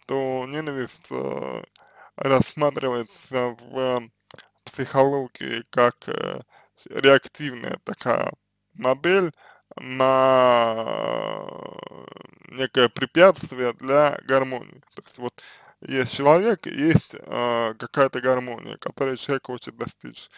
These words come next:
Между человеком и гармонией есть препятствие, препятствие, которое человек не может обойти. И это, это препятствие, как правило, вызывает ненависть. Ну и понятно, что ненависть — это обратная сторона любви, то есть там достаточно такая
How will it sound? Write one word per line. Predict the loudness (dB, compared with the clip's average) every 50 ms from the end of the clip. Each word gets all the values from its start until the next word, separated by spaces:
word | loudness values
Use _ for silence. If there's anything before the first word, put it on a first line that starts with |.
| -20 -20 -20 -20 _
Между | -14 -8 -6 -6 -4 -4 -6 -8
человеком | -6 -2 0 0 2 2 0 -2 -4 -6 -8
и | -2
гармонией | 0 0 0 0 -2 -8 -12 -8 -6 -4
есть | -4 -4 -4 -8
препятствие, | -14 -12 -4 0 0 0 0 -2 -6 _ _ -20 _ _ _ _ _ _ _
препятствие, | -16 -14 -6 -4 -4 -4 -4 _ _ _ -18 -18 -18 _ _ _ _ _ _ _ -20 _ _
которое | -6 -4 -4 -2 -4 -4 -4
человек | -6 -8 -8 -10 _ -12
не | -14 -12
может | -10 -10 -12 -12 -12 -8 -8
обойти. | -4 -2 -2 -2 -2 -4 -10 -18 -18 -18 _ _ _ _ _ _ _ -20 -20 -20 -20 -18 -8
И | -4 -4
это, | -2 -2 0 -2
это | -4 -2 -6 -8 -10 -10
препятствие, | -10 -10 -10 -6 -4 -6 -6 _ -8 -10 -8 -6
как | -6 -6 -6
правило, | -2 0 0 0 0 -4 -6
вызывает | -8 -8 -10 -8 -6 -4 -4 -4 -4 -8 _
ненависть. | -18 -16 -16 -16 -16 -16 -18 -18 -20 _
Ну | -10 -10
и | -8 -4
понятно, | -2 -2 0 0 -2 -2 -4 -6 -12
что | -12 -10 -12 -12
ненависть — | -10 -10 -10 -10 -10 -12 -12 -12 -14 -12 -8
это | -6 -6 -6 _ -6 -4 -2 0 0 -2 -2 -4
обратная | -6 -6 -4 -2 0 0 0 0 -2 -10 -10 -10
сторона | _ -4 -4 -4 -4 -4 -8
любви, | -8 -10 -14 -14 -14 -12 -12 -12
то | -10 -10 -12
есть | -12 -12 -14 _
там | -4 -4 -4 -4 -8 -16 -20 -20 -20 -20 -20 _ _ -20 -20 _ _ _ _ _ _
достаточно | -4 -4 -4 -4 -4 -10 -8 -8 -10 -8 -8 -8 -8 -8 _
такая | -6 -6 -6 -4 -4 -6 -4 -6 -6 -10